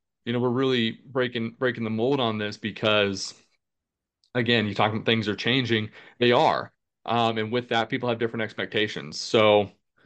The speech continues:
you know, gone are the days of, you know, paying everything up front for a service. You know, people want subscription now. People want, you know, the ability to leave. They want the ability to not have all this risk,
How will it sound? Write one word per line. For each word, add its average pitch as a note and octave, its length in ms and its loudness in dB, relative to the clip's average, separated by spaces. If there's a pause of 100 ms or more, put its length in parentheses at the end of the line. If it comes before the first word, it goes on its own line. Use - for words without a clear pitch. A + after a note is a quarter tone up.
(280)
you G2+ 80 -12
know, G#2 120 -4
gone G#2+ 280 4
are A#2+ 100 4
the A2+ 120 4
days G#2+ 520 4
of, G2 480 2
you A2+ 60 -4
know, G2+ 80 -2
paying A2+ 260 0
everything G#2 280 0
up F2 120 -4
front A2 300 -2
for G#2 120 2
a F2+ 40 -2
service. G#2+ 720 2
You G2 80 -6
know, G2 100 -6
people G2+ 260 -2
want G2 180 0
subscription G#2 520 -2
now. E2+ 160 -2
People G#2 340 0
want, G#2+ 260 0 (340)
you G2+ 100 -6
know, G#2 80 0
the A2 140 4
ability A2 520 6
to - 140 -8
leave. G#2+ 360 0
They G2 100 0
want G#2+ 320 -4 (380)
the G#2+ 80 -2
ability G#2+ 460 4
to G2+ 440 -2
not B2+ 300 2
have A#2 180 2
all G#2 140 2
this G2 200 -6
risk, F#2 560 -4